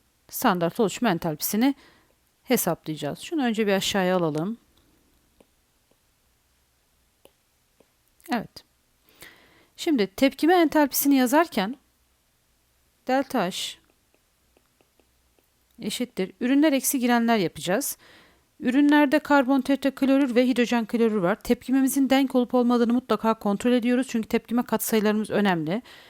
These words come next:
Karbon tetraklorürün standart oluşum entalpisi artı dört çarpı diyeceğiz. Öndeki katsayıyı mutlaka yazıyoruz.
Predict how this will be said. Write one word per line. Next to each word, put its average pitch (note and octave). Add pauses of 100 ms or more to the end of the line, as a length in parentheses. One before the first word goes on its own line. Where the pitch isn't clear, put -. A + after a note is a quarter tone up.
(640)
Karbon C4
tetraklorürün B3 (1160)
standart A#3+
oluşum G#3
entalpisi F3+ (2000)
artı G#3+ (1500)
dört B3
çarpı G3+
diyeceğiz. E3
Öndeki G3
katsayıyı F#3
mutlaka F3+
yazıyoruz. F3